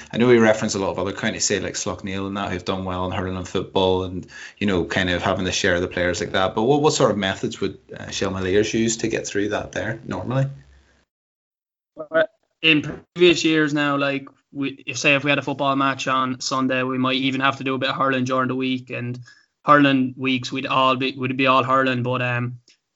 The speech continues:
Speaker 2: the two blocks, like, lets us focus on one code at a time, which it, it definitely suited us this year anyway.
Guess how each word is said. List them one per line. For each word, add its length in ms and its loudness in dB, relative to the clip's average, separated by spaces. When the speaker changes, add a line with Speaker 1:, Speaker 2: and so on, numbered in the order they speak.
Speaker 2:
the 80 -2
two 340 4
blocks, 380 6
like, 200 -2
lets 200 -2
us 80 -8
focus 360 -2
on 180 0
one 180 0
code 260 0
at 120 2
a 20 -2
time, 380 0
which 240 -2
it, 180 -8
it 240 2
definitely 300 2
suited 280 -4
us 160 -4
this 200 -6
year 200 -2
anyway. 280 -4